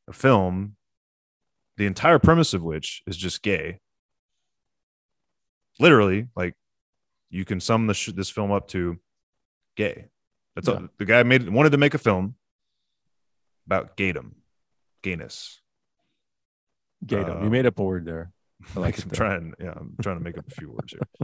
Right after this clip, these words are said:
Speaker 1: <laughs> 'Cause they're making up a concept
Speaker 2: Yeah.
Speaker 1: that anybody should pay money to watch a film that's just about gay.
Speaker 2: Right.
Speaker 1: Um, as if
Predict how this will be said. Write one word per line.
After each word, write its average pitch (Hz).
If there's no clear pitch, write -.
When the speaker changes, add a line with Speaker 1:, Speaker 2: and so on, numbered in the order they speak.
Speaker 1:
<laughs> -
'Cause 151
they're 190
making 202
up 202
a 127
concept 220
Speaker 2:
Yeah. -
Speaker 1:
that 113
anybody 139
should 101
pay 143
money 135
to 120
watch 117
a 110
film 120
that's 101
just -
about 92
gay. 82
Speaker 2:
Right. 107
Speaker 1:
Um, 95
as 123
if 110